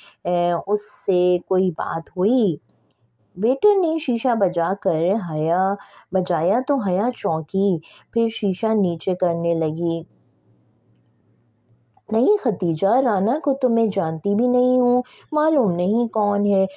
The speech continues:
उसने श-, ए, स्लश के गिलास पकड़े ज़ारा का, अ, हाँ, ज़ारा का स-, था,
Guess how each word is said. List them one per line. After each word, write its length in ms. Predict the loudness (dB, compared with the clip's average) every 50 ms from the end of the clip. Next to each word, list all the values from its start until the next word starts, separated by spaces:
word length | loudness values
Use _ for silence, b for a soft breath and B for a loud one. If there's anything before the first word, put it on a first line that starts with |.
| B B B B
उसने 440 | -2 -2 -2 -2 -2 0 2 2 0
श-, 120 | -2 -6
ए, 600 | -10 -6 -2 0 0 2 2 2 2 2 0 0
स्लश 520 | -2 -2 0 2 2 2 2 0 -6 -10 -4
के 180 | 0 0 0
गिलास 600 | 0 0 0 0 0 2 0 0 -2 -4 -8 -14 b b b b b -4
पकड़े 360 | -4 -2 0 0 2 4 4
ज़ारा 600 | 2 2 2 2 2 4 4 4 4 4 2 0 -2 B B B B B -4
का, 480 | -2 0 2 2 2 2 2 0 -4 -8 _ _ _ _ _ _ _ _ _ _ _ _ _ _ -20
अ, 260 | -18 -16 -16 -16 -18 -18 -20 _ _ _ _ _ _ _ _ _ _ _ _ _ _ -8
हाँ, 400 | -4 -4 -4 -4 -6 -10 -14 -16 _ _ _ _ _ _ _ _ _ _ _ _ -2
ज़ारा 260 | 0 2 2 2 2
का 400 | 0 0 -2 -2 0 2 0 0
स-, 240 | -2 -4 -8 -16 -20 -20 -20 -20 -12 -6 -2
था, 300 | -2 -2 -2 -4 -6